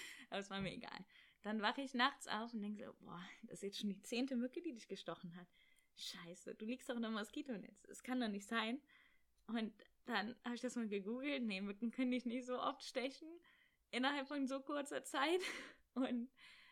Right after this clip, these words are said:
dann hab ich das immer, es hat so gejuckt. Und dann dacht, hab ich mir irgendwie noch nichts dabei gedacht. Am nächsten Tag war ich dann in einem anderen Hostel, weil ich auf so eine kleine Insel nach Katwa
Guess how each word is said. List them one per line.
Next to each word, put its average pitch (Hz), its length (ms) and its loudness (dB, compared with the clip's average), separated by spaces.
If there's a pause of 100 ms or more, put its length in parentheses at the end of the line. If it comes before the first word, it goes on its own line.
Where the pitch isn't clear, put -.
(100)
dann 226 300 2 (120)
hab - 80 -10
ich - 80 -10
das 226 140 -8
immer, 233 340 2
es 214 100 -12
hat 226 120 -8
so 208 160 0
gejuckt. 202 640 -2
Und 190 140 -8
dann 185 120 -2
dacht, 202 220 -4
hab 247 140 -2
ich 262 60 -4
mir 226 220 2
irgendwie 240 180 6
noch 208 100 2
nichts - 220 0
dabei 175 180 -4
gedacht. 208 320 4 (680)
Am 208 100 2
nächsten 240 280 6
Tag 233 220 -2
war 214 80 2
ich 208 80 -2
dann 170 180 -2
in 165 100 -4
einem 156 100 -4
anderen 269 340 4
Hostel, 254 420 0
weil 240 100 0
ich - 120 -4
auf - 80 -8
so - 80 -6
eine 170 80 -6
kleine 175 260 -2
Insel 247 360 2
nach 220 160 -4
Katwa 240 580 0